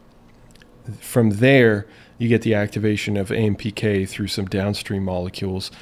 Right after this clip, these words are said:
And then once A M P K is active, then it phosphorylates P G C one alpha, meaning that it tags P G C one alpha to be active.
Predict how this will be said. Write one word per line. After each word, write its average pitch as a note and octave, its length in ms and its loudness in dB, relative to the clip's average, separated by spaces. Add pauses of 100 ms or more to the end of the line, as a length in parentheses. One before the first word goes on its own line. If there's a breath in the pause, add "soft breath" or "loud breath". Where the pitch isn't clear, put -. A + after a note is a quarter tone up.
(240 loud breath)
And G#2 380 0
then A#2 340 4
once A2 400 0
A A2+ 240 0
M - 0 -
P G#2+ 140 -6
K D#3+ 240 2
is A#2 120 2
active, G2+ 520 -4
then A2 280 0
it B2 180 0
phosphorylates G#2+ 920 0
P - 160 -6
G G#2 140 -6
C G2+ 180 -4
one F#2+ 160 -4
alpha, F#2+ 400 -4
meaning A#2 360 4
that G2 360 -2
it A2 180 -2
tags G#2+ 560 -2 (300 loud breath)
P B2 140 0
G A#2 160 2
C A2 140 0
one G#2+ 140 2
alpha G2+ 280 -2
to - 200 -6
be G#2+ 220 -2
active. F#2 560 -8